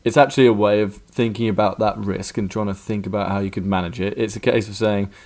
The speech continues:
you know, we've gone out to tender with all these different subcontractors. This one is our favourite 'cause operationally we work with them on project X, Y and Z. And actually,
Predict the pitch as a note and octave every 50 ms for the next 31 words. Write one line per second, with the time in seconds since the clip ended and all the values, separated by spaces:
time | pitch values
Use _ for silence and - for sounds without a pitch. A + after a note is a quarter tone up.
0 | - _ - A2+ A2 G2 G2 F#2+ B2+ C3+ B2+ A#2+ G#2 G2+ - - A2+ G#2+ G#2 G2
1 | G#2+ C3+ D#3 D3+ B2+ A2 F#2+ F2+ G2+ G2+ F#2+ - A2+ G2+ A2 G#2+ G#2 - G2 -
2 | - - B2 C#3+ C#3+ - - C3+ B2+ A#2 G#2+ G#2 G#2 G2+ F#2+ - - G2 G2+ G#2+
3 | B2+ C#3+ C#3 - A2 G#2 G#2+ G2 - G#2 G2+ G2 G2 F#2+ - G2 F#2+ F#2 F#2+ F#2+
4 | G2 F#2+ F2+ F#2+ F#2+ F#2 F#2 F#2 F#2 F#2 F#2 F2+ - - G#2+ F#2+ G2 G2 G2 G2
5 | - - - G2+ G2 F#2+ F#2 F2+ G#2 F#2+ F#2 F#2 - - - - - - - -
6 | - - A#2 A#2 A#2+ B2+ - B2+ - A#2+ A2+ A2+ A2+ A2+ A2 G#2+